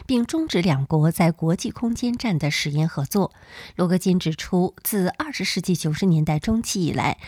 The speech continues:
俄方共向美国交付了一百二十二台宇宙神五运载火箭，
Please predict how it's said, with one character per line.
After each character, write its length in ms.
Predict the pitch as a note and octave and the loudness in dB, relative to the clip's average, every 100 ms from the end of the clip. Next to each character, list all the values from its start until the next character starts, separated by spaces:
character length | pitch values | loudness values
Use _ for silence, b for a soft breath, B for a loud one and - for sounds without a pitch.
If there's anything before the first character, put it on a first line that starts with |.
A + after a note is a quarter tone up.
| B - | B 2
俄 120 | G#3 | 2
方 300 | G#3 G#3+ A3 | 4 4 2
共 240 | D4+ G3+ | 0 0
向 240 | - D#3+ D#3+ | 0 2 2
美 100 | D#3 | 0
国 160 | E3 | 0
交 220 | E3 F3+ | 0 0
付 160 | F#3+ F#3 | 0 0
了 80 | D#3+ | -2
一 100 | B3 | 0
百 100 | A3+ D3+ | -2 -2
二 180 | C#4 | -4
十 120 | C4 - | -4 -2
二 200 | A#3 D3+ | 0 -2
台 360 | - D#3+ D3 D#3+ | -2 -2 0 0
宇 160 | G3 | 0
宙 240 | D#3 - G#3+ | 0 -2 -4
神 400 | - E3+ D#3 C4+ | -2 0 2 2
五 280 | G3 - - | 0 -2 -2
运 340 | C4 C4+ F3 | 2 4 4
载 280 | D#3+ A#3 F3 | 0 -2 -4
火 260 | F3+ E3+ E3 | -4 -4 -4
箭， 300 | - A#3+ | 0 2